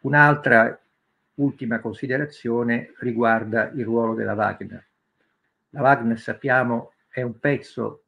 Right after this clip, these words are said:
dei servizi segreti russi, del controspionaggio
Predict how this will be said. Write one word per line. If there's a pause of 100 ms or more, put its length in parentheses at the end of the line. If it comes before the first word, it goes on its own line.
dei
servizi
segreti
russi,
del
controspionaggio